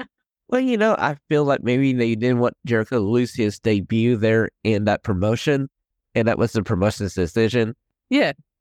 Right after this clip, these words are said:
Speaker 1: And that's not gonna be part of the quote-unquote universe that is this Don,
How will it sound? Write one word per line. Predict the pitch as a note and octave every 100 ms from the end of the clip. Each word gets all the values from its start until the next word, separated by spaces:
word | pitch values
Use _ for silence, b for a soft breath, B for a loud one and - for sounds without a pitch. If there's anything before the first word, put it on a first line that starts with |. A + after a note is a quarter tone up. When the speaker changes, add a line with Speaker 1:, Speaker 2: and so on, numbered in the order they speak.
| _ -
Speaker 1:
And | C3+ C3 A#2+ A2 C3
that's | C#3+ G#2 -
not | C3+ -
gonna | B2+ A#2
be | F#2 A#2+ A2+ G2+ - -
part | A#2+ A2+ A2+ -
of | G#2+
the | G2+
quote-unquote | - A#2+ G#2 G#2+ B2+ A2 _ _ _ _
universe | - D3 D#3+ C3 C3 -
that | - A#2+
is | B2
this | A#2 G2
Don, | A2